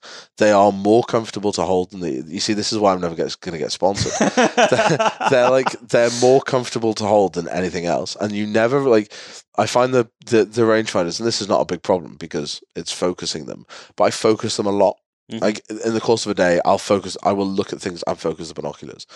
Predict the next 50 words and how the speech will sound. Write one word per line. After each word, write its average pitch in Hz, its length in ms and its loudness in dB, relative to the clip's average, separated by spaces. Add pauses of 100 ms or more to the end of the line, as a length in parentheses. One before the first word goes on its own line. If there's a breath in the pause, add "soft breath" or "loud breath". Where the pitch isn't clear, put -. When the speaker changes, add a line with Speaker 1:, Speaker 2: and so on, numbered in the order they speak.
(320 loud breath)
Speaker 1:
Those 107 180 2
old 104 220 4
S 85 160 0
L - 80 -2
Cs, 82 400 -6
I - 100 -10
pick - 300 -8
up - 220 -4 (160)
and 80 120 -8
look 80 280 -8
at - 100 -10
stuff, - 400 -14
and 82 240 -12
I - 80 -10
don't 65 160 -10
need 71 120 -12
to - 40 -14
focus - 260 -12
them. - 200 -20
I - 80 -6
don't 107 100 -2
know 110 80 0
why 113 260 4
that 110 160 4
is. 113 240 0
I - 80 -6
don't 95 120 0
know 73 40 -4
if 85 60 -10
it's 85 160 -8
'cause - 340 -12
I've 85 100 -10
got 76 160 -4
weird 90 300 -4
eyes. 101 520 2 (500 loud breath)
I've 98 80 -12
no 85 140 0
idea. 85 320 0 (400)
But 90 280 2 (600)
that 98 460 -2
pair 98 200 0
of 82 80 -4
binoculars, 76 500 -6
which 82 180 -8
are - 20 -8
now 90 140 0
thirty 85 500 -2
odd 80 160 -4
years 78 200 -6
old 73 300 -4